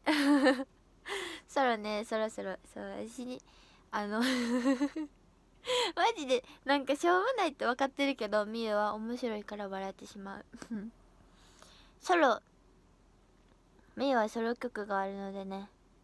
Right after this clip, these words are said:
そちらを。あ、てかさ、このさ、ショールームにさ、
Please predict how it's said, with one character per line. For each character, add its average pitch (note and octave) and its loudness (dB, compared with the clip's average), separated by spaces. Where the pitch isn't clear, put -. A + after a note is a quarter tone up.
そ - -16
ち - -8
ら G#3+ 0
を。 - -8
あ、 C#4 10
て C#4+ -2
か B3 4
さ、 C4 6
こ C#4+ 2
の C#4+ 4
さ、 C4+ 6
シ - -2
ョ E4 8
ー - 6
ル E4 6
ー D#4 4
ム B3 -2
に A3 -4
さ、 G#3+ 2